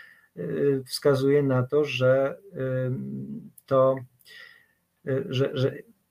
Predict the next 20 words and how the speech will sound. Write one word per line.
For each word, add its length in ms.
walka 460
polityczna 640
wokół 260
takich 320
symboli 400
jak 160
data 220
niepodległości, 720
ona 180
się 200
nie 480
zamyka 500
na 160
ustaleniu, 640
kiedy 200
będziemy 340
świętować, 640
bo 320
tak 220
naprawdę 600